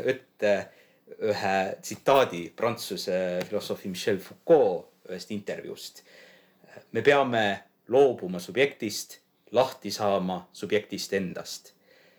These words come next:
See tähendab öelda, jõuda analüüsini, mis suudab selgitada teadmisi, diskursuseid, objektide valdkondi ja nii edasi, ilma et peaks seejuures viitama subjektile,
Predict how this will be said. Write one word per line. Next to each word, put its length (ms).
See 160
tähendab 320
öelda, 540
jõuda 680
analüüsini, 840
mis 260
suudab 320
selgitada 720
teadmisi, 840
diskursuseid, 1040
objektide 600
valdkondi 1040
ja 100
nii 120
edasi, 600
ilma 640
et 160
peaks 340
seejuures 540
viitama 440
subjektile, 640